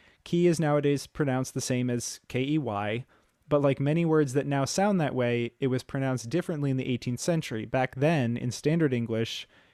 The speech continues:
Q U A Y was pronounced as K in the same way that T E A T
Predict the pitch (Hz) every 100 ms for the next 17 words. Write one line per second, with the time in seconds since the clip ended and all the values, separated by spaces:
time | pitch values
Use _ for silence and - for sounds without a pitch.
0 | _ - 170 170 170 156 151 139 139 123
1 | 117 120 - 135 131 131 - 131 117 110
2 | - _ _ - - 180 135 113 117 -
3 | 131 123 147 143 139 131 120 113 113 _
4 | - 170 156 135 147 139 120 - - 208
5 | 147 120